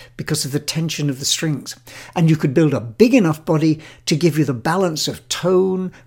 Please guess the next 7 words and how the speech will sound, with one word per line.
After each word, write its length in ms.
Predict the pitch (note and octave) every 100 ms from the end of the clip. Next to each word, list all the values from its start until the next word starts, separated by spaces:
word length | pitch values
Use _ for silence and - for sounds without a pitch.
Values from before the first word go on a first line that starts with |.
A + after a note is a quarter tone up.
| _
projection, 800 | E3+ C#3 F3 - - - D#3 C#3+ - -
and 180 | D3+ C3+
volume 580 | A2+ D3+ C#3+ A#2+ - - - - -
which 240 | D3+ -
players 400 | - C#3+ B2 C3
required. 540 | B2+ D#3+ D#3 - - - _ _ _ _ - _ _ _ _ _ _ _ _ -
But 380 | C4+ - -